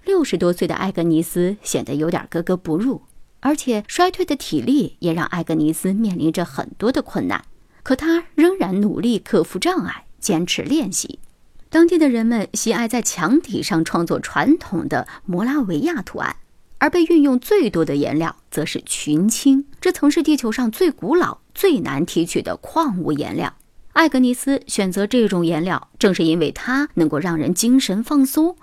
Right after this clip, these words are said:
抚平战争所带来的伤痕。艾格尼斯继续利用一切空余时间，在当地的白房子上进行墙绘。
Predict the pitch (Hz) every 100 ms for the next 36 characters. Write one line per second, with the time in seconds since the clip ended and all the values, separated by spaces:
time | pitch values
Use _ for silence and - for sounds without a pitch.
0 | - - - - 285 220 262 185 247 262
1 | - - - - - - - 175 208 -
2 | - - - - _ _ - 349 320 294
3 | 294 311 294 311 269 - 240 - 233 240
4 | 233 196 185 247 - 285 214 220 180 185
5 | - 147 180 180 - - 269 247 262 254
6 | 202 180 196 302 196 185 233 226 - -
7 | - - 180 165 160 170 - - 143 254
8 | 277 -